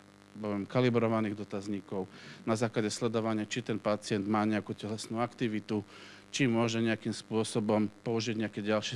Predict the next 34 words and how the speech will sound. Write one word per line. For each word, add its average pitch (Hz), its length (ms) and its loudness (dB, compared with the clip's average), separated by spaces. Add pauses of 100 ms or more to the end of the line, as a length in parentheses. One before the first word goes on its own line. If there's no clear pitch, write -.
zariadenie 107 320 0
na 101 160 -2
doma, 104 240 -2
ktoré 104 240 -8
pomôže 107 480 -2
jeho 107 240 -4
lepšiemu 110 400 -2
samotnému 107 560 -2
sledovaniu, 98 640 -2 (400)
nejakému 98 480 -6
dietnému 107 480 0
režimu 98 400 -2
a 92 80 -4
podobne. 95 560 -10 (320)
Čiže, 120 400 0 (160)
no, 123 160 -4 (320)
tieto 165 320 2
riešenia 139 320 4
nám 131 240 2
pom-, 127 160 -2
pomáhajú 127 480 2
aj 107 160 0
pracovať 123 400 0
s - 80 -16
pacientom 120 480 -2
o 123 80 -2
mnoho 127 320 4
efektívnejšie 120 880 2 (320)
a 110 80 0
to 131 160 -2
je 117 80 0
to, 120 160 -2
čo 117 160 -4
dneska, 110 560 0